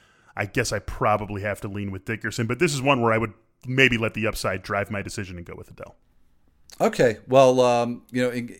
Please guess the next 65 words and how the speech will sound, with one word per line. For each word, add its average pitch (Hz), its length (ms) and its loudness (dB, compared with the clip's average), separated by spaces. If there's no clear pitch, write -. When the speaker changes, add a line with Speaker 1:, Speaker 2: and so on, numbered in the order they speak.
Speaker 2:
I 117 60 -6
mean, 117 380 -6
so - 100 -4
you're 123 140 -2
kind 147 100 0
of 147 80 -2
on 135 140 2
the 113 80 -6
fence 123 260 -2
there. 113 140 0
Let's 123 160 -4
see 139 40 -2
if 113 60 -4
we 117 60 -8
can 110 40 -6
get 110 200 -4
one 120 240 -2
definitive, 104 680 -4
uh, 98 220 -4
<laughs> - 220 -12
check - 220 6
mark 147 220 4
in 127 80 -2
favor 135 320 2
of 110 60 0
Adell. 113 260 2
And 113 80 -4
this 143 140 0
is 131 60 -2
a 127 40 0
guy 110 260 4
I 110 80 4
just, 101 220 -6
I, 104 140 -2
I 104 340 -2
like 110 240 -2
a 110 60 -6
lot, 98 220 -2
and 101 60 -6
I 107 60 -2
know 113 160 -2
I 110 140 2
would 110 160 -4
actually 104 320 -6
go 98 200 -4
with 95 200 -10
him 107 400 -4
and 104 120 -8
his 156 200 2
demonstrated 110 520 -4
upside, 101 240 -6
and 92 80 -6
that's 127 260 -4
Domingo 120 460 -4
Santana, 110 560 -4
who's 98 180 -6
getting 101 240 -4
drafted 101 540 -4
ninety 123 540 0
spots 104 400 -4
on 101 120 -6
average 95 380 -8
later 95 240 -8
than 87 160 -10
Adell. 82 380 -12